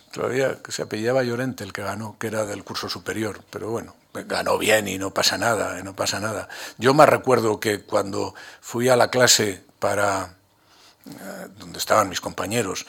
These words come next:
para decir que tenía que ir a hacer el ejercicio final, uno, no quiero decir su nombre porque hace mucho que no le veo, pero espero que todavía siga viviendo,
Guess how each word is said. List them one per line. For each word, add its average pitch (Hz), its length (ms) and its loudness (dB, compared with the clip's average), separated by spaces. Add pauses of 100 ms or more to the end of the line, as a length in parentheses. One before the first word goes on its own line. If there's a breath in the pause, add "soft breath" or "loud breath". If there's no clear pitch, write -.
(420 loud breath)
para 101 200 0
decir 101 260 0
que 113 100 -2
tenía 107 320 0
que - 80 -8
ir 104 80 -2
a 95 40 -2
hacer 101 180 -2
el 98 80 -6
ejercicio 101 440 -4
final, 95 480 -2 (880 loud breath)
uno, 123 280 -2
no 107 140 -2
quiero 113 180 -2
decir 107 160 -4
su - 140 -4
nombre 107 280 0
porque 98 540 -8 (480)
hace 95 220 -8
mucho 98 240 -8
que 98 80 -10
no 98 80 -8
le 95 80 -6
veo, 107 260 -2
pero 90 160 -10
espero 92 320 -6
que 92 80 -10
todavía 95 340 -6
siga 95 220 -4
viviendo, 95 540 -10